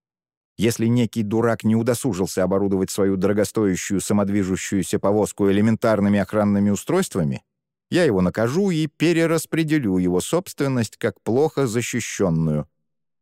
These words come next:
Впредь он будет умнее. Честный и неглупый человек бережет свое имущество, ведь оно заработано его трудом. Мой отец не дурак.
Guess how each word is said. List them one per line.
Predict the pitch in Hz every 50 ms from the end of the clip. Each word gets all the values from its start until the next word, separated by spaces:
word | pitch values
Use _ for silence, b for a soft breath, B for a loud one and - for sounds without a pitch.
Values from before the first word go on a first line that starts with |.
| _ _
Впредь | - - - - 120 123 156 185 190 -
он | 185 180 170 151
будет | 107 107 131 131 143 -
умнее. | 127 98 82 80 76 73 71 69 67 65 - _ _ _ _ _ _ _ _ _ _ _ _ _ _ _ _ -
Честный | - - 151 147 127 - 123 120 117
и | 107 - 127 127
неглупый | 127 131 135 123 127 131 131 131 - 131 123
человек | - - 123 127 131 143 156 139
бережет | 113 107 135 131 131 117 156 156 -
свое | - 113 110 104 95 92 87
имущество, | 87 82 78 73 - - 64 - - - 62 - - _ _ _ _ -
ведь | - 82 90 170
оно | 107 107 117 117
заработано | 92 110 104 110 107 123 135 - 123 110 98
его | 92 87 90 107 113
трудом. | - 113 123 110 92 82 76 69 64 - _ _ _ _ _ _ _ _ _ _ _ _ _ _ _ _ _ -
Мой | 98 123 139 139 - -
отец | - 120 110 - 170 180 165 - - -
не | 123 127
дурак. | 135 139 151 143 123 117 113 110 107 - - _